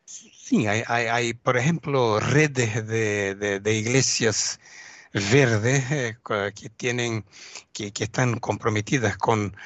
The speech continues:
con las cuestiones ambientales, ah, am, networks o redes de, de, de, de comunidad cristiana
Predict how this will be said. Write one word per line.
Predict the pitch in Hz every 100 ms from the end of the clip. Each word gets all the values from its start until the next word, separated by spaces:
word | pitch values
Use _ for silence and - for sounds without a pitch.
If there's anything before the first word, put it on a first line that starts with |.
| - - -
con | - 104
las | 92
cuestiones | 117 - 131 110 101
ambientales, | 95 98 95 147 135 127 123 113 - - - - -
ah, | - 110 110 107
am, | 101 101 98 95 - - - - _ _ -
networks | 117 120 139 156 104 87 - -
o | 104
redes | 95 127 120 113 101 98
de, | 107 101 98
de, | 98 101 95
de, | 98
de | 95 95
comunidad | - 117 110 117 131 120 107 95
cristiana | 98 117 113 - 131 131 131 127 113